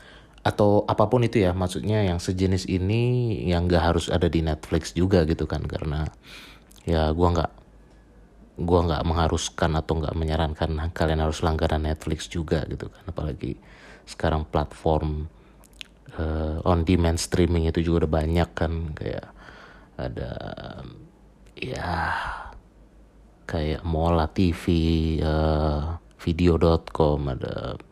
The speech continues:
Disney Hotstar atau Hulu atau Amazon Prime, apalah gitu-gitu.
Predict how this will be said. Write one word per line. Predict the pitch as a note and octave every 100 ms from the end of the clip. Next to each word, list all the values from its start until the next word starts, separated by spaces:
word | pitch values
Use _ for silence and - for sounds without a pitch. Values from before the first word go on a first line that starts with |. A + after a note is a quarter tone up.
| - - - -
Disney | - D2+ - D#2
Hotstar | D2+ D2 - D2+ D2 D2+ D2+
atau | D2 C2+ - - - - - - - - - -
Hulu | - E2 E2 E2 D#2+ D#2 D2+
atau | C#2+ D2+
Amazon | D2+ D#2 D#2 - D#2
Prime, | - D2+ D2 -
apalah | - - - - -
gitu-gitu. | - - - -